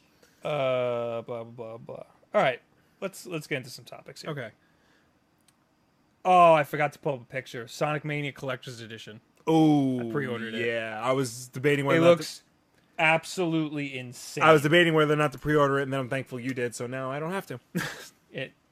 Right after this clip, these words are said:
Speaker 1: just look up a picture, it, or go to my Twitter. It looks, it looks nuts.
Speaker 2: Yeah.
Speaker 1: And it's, like, seventy dollars,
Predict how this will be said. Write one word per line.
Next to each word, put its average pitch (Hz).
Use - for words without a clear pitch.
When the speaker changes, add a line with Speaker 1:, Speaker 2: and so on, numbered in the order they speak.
Speaker 1:
just 180
look 240
up 220
a 160
picture, 139
it, 160
or 180
go 160
to 156
my 135
Twitter. 117
It 135
looks, -
it -
looks 143
nuts. 131
Speaker 2:
Yeah. 113
Speaker 1:
And 147
it's, 139
like, 147
seventy 160
dollars, 131